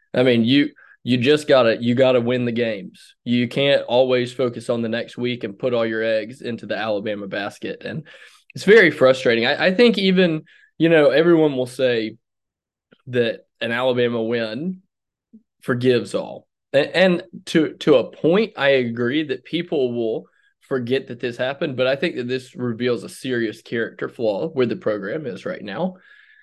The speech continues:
um, just from a lack of effort and a lack of preparation. It's one thing if, you know, I, I wouldn't even say this if you lost by three. If you lose by one on a field goal and you s-, were sloppy and you had turnovers, they got whipped.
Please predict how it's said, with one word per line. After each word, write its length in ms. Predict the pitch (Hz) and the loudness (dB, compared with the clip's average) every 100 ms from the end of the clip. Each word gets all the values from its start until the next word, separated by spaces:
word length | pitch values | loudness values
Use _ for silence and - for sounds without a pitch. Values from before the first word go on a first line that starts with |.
| - | -4
um, 320 | 123 117 107 | 0 0 0
just 200 | 139 135 | 2 2
from 180 | 160 131 | 2 2
a 40 | |
lack 280 | 117 123 123 | 2 2 0
of 140 | 120 120 | 0 0
effort 300 | 117 120 110 | 0 0 -2
and 80 | |
a 40 | 110 | -4
lack 260 | 104 92 | -6 -8
of 120 | - - | -12 -6
preparation. 720 | 104 - 90 95 - 170 185 _ _ _ _ - | -6 -6 -12 -12 -10 -12 -14 _ _ _ _ -8
It's 360 | 143 160 156 | 4 4 4
one 300 | 156 170 175 | 6 6 6
thing 500 | 175 165 160 151 175 _ _ _ | 4 4 4 0 -4 _ _ _
if, 380 | 120 123 123 - - | 0 0 -2 -12 -4
you 120 | 123 | 0
know, 200 | 120 110 95 _ - - - | 2 0 -2 _ -16 -14 -4
I, 180 | 131 185 | 0 4
I 40 | |
wouldn't 280 | 226 262 185 | 4 6 6
even 220 | 156 127 | 4 2
say 240 | 123 139 131 | 2 4 4
this 320 | 120 117 - | 4 2 2
if 140 | 117 | -4
you 180 | 120 120 | -2 -2
lost 300 | 120 120 120 | 0 -2 -4
by 220 | 110 101 - | -10 -10 -10
three. 420 | 113 107 92 - _ _ _ _ - | -6 -6 -6 -18 _ _ _ _ -2
If 140 | 135 | 2
you 200 | 196 233 | 4 6
lose 280 | 196 185 180 | 6 6 4
by 240 | 139 131 | 2 4
one 380 | 123 127 139 139 | 4 4 6 4
on 100 | 123 | 2
a 60 | 104 | -2
field 380 | - 139 131 | -2 0 0
goal 340 | 120 127 127 120 | 0 2 2 -2
and 120 | 113 | -4
you 100 | 127 | -6
s-, 200 | 123 - | -8 -14
were 160 | 120 113 | -8 -8
sloppy 600 | - 143 143 139 151 127 | -4 0 2 2 2 2
and 100 | 120 | 2
you 80 | 131 | -2
had 240 | 143 123 | -2 -4
turnovers, 420 | 139 135 147 143 - | -2 -2 -4 -8 -2
they 200 | 147 254 | 0 2
got 260 | 294 - | -2 -6
whipped. 580 | 113 101 127 - - _ | -12 -4 -2 -2 -6 _